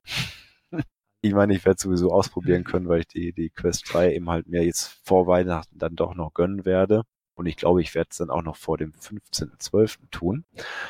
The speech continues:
Speaker 1: Ähm,
Speaker 2: <laughs>
Speaker 1: <laughs> Nochmal ein Grund mehr gefunden.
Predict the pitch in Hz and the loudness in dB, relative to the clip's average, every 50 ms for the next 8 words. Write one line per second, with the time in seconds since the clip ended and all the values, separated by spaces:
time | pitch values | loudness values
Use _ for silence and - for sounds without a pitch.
0 | - - - - _ - 90 90 92 95 98 98 101 104 - - 175 131 135 131 | -14 -18 -20 -14 _ 2 4 4 4 4 2 0 0 0 2 2 2 4 4 4
1 | 117 120 - - 113 - - - - 226 196 - - - 117 127 - - 156 139 | 6 6 4 4 2 -2 -6 -6 -8 -10 -4 2 2 4 4 4 4 4 2 4
2 | - - 147 - - 143 113 - - 113 107 - - - - - - _ _ - | 4 4 2 4 4 2 2 4 2 0 0 0 -4 -10 -12 -12 -18 _ _ -8
3 | - 143 190 160 175 - - 127 - - - - 165 156 - 69 90 92 87 82 | -4 -2 -2 -2 -2 -4 -8 -12 -8 -6 -4 -2 0 -2 0 -2 -4 -4 0 2
4 | 90 92 90 80 82 90 98 95 87 80 - - - 101 101 104 104 87 117 120 | 2 2 4 4 4 4 4 4 4 2 0 0 2 4 4 4 2 -2 -4 -4
5 | 135 131 | -4 -4